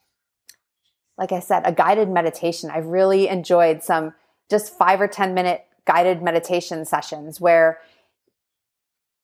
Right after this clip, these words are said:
it's about breathing and focusing on, in on the positivity and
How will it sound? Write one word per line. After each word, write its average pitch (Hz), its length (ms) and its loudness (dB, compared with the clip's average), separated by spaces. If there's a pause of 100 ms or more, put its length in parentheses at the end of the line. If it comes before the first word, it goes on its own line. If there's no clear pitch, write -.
(100)
it's 208 180 -2
about 190 360 0
breathing 220 760 0
and 165 360 -4 (360)
focusing 196 420 -2
on, 160 160 -8 (100)
in 185 180 -2
on 170 440 -2 (580)
the 185 60 -10
positivity 185 960 0
and 165 280 -8